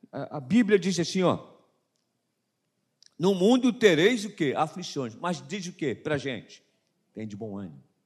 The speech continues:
E a gente precisa ter ânimo. E ânimo a gente só adquire na Bíblia Sagrada. Só as Escrituras nos mostram.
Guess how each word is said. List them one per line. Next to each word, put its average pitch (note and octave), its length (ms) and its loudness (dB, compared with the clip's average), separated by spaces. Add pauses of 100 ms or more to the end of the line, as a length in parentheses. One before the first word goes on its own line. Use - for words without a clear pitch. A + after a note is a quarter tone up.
(640)
E C3 120 -4
a - 20 -4
gente D3 140 -6
precisa C#3 200 -8
ter D3 120 -2
ânimo. A2+ 500 -2 (220)
E D#3+ 160 6
ânimo E3 420 10
a C#3 140 0
gente D3+ 220 -2
só D#3+ 220 0
adquire D#3 640 0
na C#3+ 120 0
Bíblia C3+ 280 -4
Sagrada. A#2+ 640 -6 (220)
Só E3 400 -2
as C#3+ 120 -4
Escrituras D3 600 -2
nos E3+ 100 -6
mostram. C#3+ 500 -2